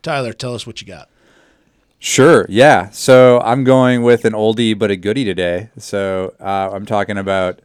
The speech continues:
Speaker 2: nuclear energy.
Speaker 1: I believe you,
Speaker 2: Yeah,
Speaker 1: I believe the
Speaker 2: nuclear
Speaker 1: correct
Speaker 2: reactors.
Speaker 1: I believe the cl-, correct pronunciation is nuclear.
Speaker 2: Nuclear.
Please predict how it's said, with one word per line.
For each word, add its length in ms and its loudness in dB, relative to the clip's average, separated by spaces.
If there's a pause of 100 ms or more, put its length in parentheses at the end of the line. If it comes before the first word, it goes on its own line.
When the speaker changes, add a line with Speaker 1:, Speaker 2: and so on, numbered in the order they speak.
Speaker 2:
nuclear 640 -6
energy. 580 -10 (460)
Speaker 1:
I 80 -10
believe 180 -6
you, 120 -10
Speaker 2:
Yeah, 160 -4
Speaker 1:
I 40 -10
believe 160 2
the 60 2
Speaker 2:
nuclear 220 4
Speaker 1:
correct 100 8
Speaker 2:
reactors. 560 2
Speaker 1:
I 80 -12
believe 540 -8
the 200 -12
cl-, 300 -20
correct 440 -16
pronunciation 640 -14
is 160 -20 (120)
nuclear. 640 -20 (500)
Speaker 2:
Nuclear. 1040 -8